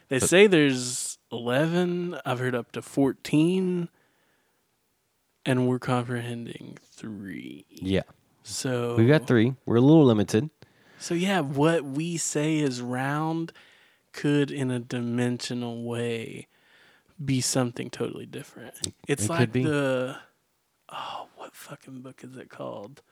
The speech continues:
Speaker 2: Flatland?
Speaker 1: Yes.
Speaker 2: Yeah, I know what you're talking about. <laughs>
Speaker 1: So, it's there in a two-dimensional world, and, uh, it's like a bouncy ball comes in and it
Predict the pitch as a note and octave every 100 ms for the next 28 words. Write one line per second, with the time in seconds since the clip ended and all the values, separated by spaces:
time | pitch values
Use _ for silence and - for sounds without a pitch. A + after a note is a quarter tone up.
0 | _ _ _ _ _ _ _ _ _ _
1 | - F2+ G2 G2 G2+ _ _ _ - B2
2 | B2 A#2 E2 - - - - - - -
3 | - - C#2 - - A#2 - G3 C#3+ C3+
4 | C3 B2+ B2+ B2+ - - _ C#3 - C#3
5 | C3+ D3+ C#3 B2+ E3+ F3+ D#3+ C3 A#2+ -
6 | B2 A#2+ A#2 A#2 A#2+ C3+ B2 A#2+ A#2 A#2
7 | A#2+ - _ _ _ - - B2+ A#2+ B2
8 | B2+ C3+ D3 - C3+ B2+ G#2+ - F2 -
9 | _ _ _ _ _ _ _ _ - C#3
10 | B2+ A#2+ B2 A#2+ A#2 A#2+ A#2 A#2 A#2